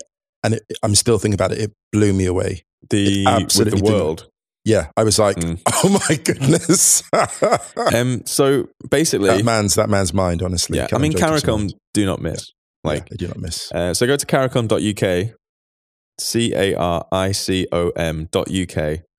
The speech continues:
Speaker 2: The only way to kind of see this or experience it before anyone else is to sign up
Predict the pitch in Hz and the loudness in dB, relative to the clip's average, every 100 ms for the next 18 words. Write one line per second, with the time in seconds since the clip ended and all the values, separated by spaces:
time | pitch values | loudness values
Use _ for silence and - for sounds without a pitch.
0 | _ _ _ - 104 117 113 107 - 101 | _ _ _ -8 0 0 2 -2 -2 -2
1 | 90 90 _ - - - 98 90 87 87 | -4 -6 _ -12 -6 0 2 2 0 0
2 | 76 - 85 80 - 76 78 82 78 78 | -2 -2 -4 -2 -4 -6 -4 -2 -2 -2
3 | 80 80 - - 92 82 78 73 | -4 -4 -8 -10 -4 -2 -2 -4